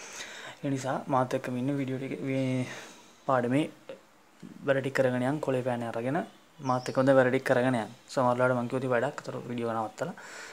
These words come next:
වැඩේ කරන්න යමු. හරි. එහෙනම් නංගි මල්ලි බැංකු සැසඳුම. මේකයි කතන්දරේ මේකේ. දැන් ඔයා හිතන්න අපි බැංකු ගිණුම ගහනවනේ. කියන්නේ අපි බැංකු ගිණුමක්, ඒ කියන්නේ බැංක් ඇකවුන්ට් එකක්, ජංගම ගිණුමක් ඕපන් කරාට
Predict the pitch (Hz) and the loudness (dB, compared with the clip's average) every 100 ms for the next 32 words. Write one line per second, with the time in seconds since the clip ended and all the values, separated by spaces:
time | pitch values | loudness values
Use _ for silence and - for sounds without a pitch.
0 | - - 120 120 120 120 120 107 101 127 | -18 -2 4 4 2 0 0 0 2 2
1 | 131 - - - - - - - 170 160 | 0 0 0 0 -6 -14 -20 -16 -12 -12
2 | - - - - - - - 160 160 151 | -12 -8 -8 -6 -10 -12 0 4 4 4
3 | 160 147 131 135 156 139 143 139 107 - | 4 2 0 2 0 0 2 2 0 -8
4 | - 123 131 139 156 165 139 127 127 147 | -16 -4 0 2 4 2 0 2 2 4
5 | 147 107 110 - - - - - - - | 2 -2 -10 -18 -20 -20 -20 -20 -18 -18
6 | - - - - - 147 151 160 - - | -18 -20 -20 -20 -6 -2 0 0 -4 -14
7 | - - - - - - 139 147 143 139 | -14 -16 -20 -20 -4 4 4 4 0 0
8 | 117 151 - - - 190 135 120 127 165 | -2 -6 -14 -8 -4 -2 2 2 2 2
9 | 151 151 165 143 139 143 143 - - - | 4 4 4 4 4 2 -2 -10 -20 -20
10 | - - 147 117 170 131 123 127 160 143 | -8 -2 0 2 2 2 2 0 0 2
11 | 147 170 - - 143 123 120 - 131 127 | 2 0 -4 -12 -8 -6 -6 -4 -2 -2
12 | 135 - 135 135 139 104 - - 120 131 | -4 0 0 2 2 0 -4 -2 0 2
13 | 143 135 135 147 - 123 139 147 151 147 | 2 2 2 4 2 0 0 2 4 4